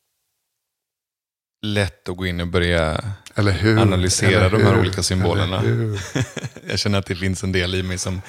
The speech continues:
Speaker 1: direkt vill gå in och b-, börja ta reda på och fråga, vad betyder pilbågen?
Speaker 2: Ja, visst.
Speaker 1: Varför just en burmesisk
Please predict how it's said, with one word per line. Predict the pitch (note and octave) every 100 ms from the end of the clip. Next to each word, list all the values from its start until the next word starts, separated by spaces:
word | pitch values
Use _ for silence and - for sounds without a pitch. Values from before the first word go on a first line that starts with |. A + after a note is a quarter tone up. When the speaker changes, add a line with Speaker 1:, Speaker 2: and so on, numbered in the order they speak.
| - - - -
Speaker 1:
direkt | - G2 F2 G#2+ - -
vill | F#2
gå | F#2 F#2
in | F2+ F2
och | E2+
b-, | E2+ -
börja | D2 F2+ F2 D#2+
ta | - F#2
reda | F#2 F2 C#2+
på | F#2 - E2+
och | D#2+ - -
fråga, | - F#2 E2 D#2 D2+ D#2 - - - - - _ -
vad | F#2 F2+ E2+ E2+
betyder | E2+ E2+ - E2 D2 C2 A#1 - - _ - _
pilbågen? | - F2+ F2 E2+ F2+ F2 F2+ F2+ F#2 F#2 F#2 F2+ F2
Speaker 2:
Ja, | G#2+ G#2 G#2+
visst. | G2
Speaker 1:
Varför | F2+ F2 -
just | F2 F2 - - -
en | - F2 E2+
burmesisk | F2 E2+ F2 F#2 G2+ - - G2 -